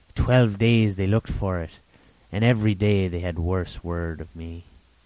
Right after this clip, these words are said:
until one fine morning all hands went aboard.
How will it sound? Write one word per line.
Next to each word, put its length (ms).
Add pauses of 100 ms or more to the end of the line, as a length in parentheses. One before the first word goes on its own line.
(640)
until 300
one 280
fine 380
morning 360
all 260
hands 400
went 200
aboard. 560